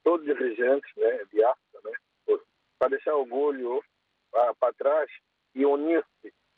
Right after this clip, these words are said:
e, ah, para po-, poder pôr a África em avanço, em frente. Em primeiro lugar,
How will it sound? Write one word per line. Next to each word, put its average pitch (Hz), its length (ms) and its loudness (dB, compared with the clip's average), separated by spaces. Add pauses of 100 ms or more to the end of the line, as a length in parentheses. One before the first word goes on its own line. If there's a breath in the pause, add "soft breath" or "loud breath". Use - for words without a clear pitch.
e, 123 100 2
ah, 151 240 2
para 131 220 4
po-, 123 460 0
poder 135 340 0
pôr 139 260 2
a 147 80 2
África 131 480 -2 (320)
em 131 120 2
avanço, 123 440 0
em - 140 0
frente. - 320 -2 (1300)
Em - 120 2
primeiro - 320 -2
lugar, 143 280 0